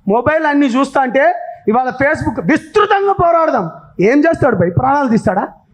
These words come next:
ఎంతమంది ప్రాణాలు తీస్తాడు? తెలంగాణ అంటేనే నీతి, నిజాయితీ, ధర్మం. అణచబడ్డోనికి ఇక్కడ ఎవడు మేము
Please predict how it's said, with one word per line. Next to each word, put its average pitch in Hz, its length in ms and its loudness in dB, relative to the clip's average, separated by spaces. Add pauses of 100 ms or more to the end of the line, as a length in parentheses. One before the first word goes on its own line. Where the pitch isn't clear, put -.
(240)
ఎంతమంది 330 460 2
ప్రాణాలు 370 360 0
తీస్తాడు? 254 340 0 (420)
తెలంగాణ 320 480 0
అంటేనే 311 440 0 (680)
నీతి, 339 400 0
నిజాయితీ, 320 440 2
ధర్మం. 302 480 0 (500)
అణచబడ్డోనికి 330 760 0
ఇక్కడ 311 200 0
ఎవడు 349 440 0 (600)
మేము 285 180 2